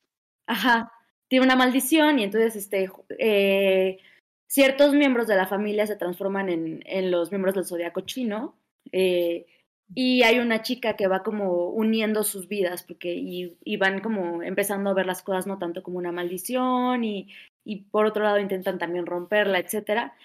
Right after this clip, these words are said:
Pero pasa mucho eso, o sea, eh,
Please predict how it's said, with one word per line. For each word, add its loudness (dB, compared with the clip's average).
Pero 4
pasa 2
mucho 2
eso, -2
o -4
sea, 2
eh, 0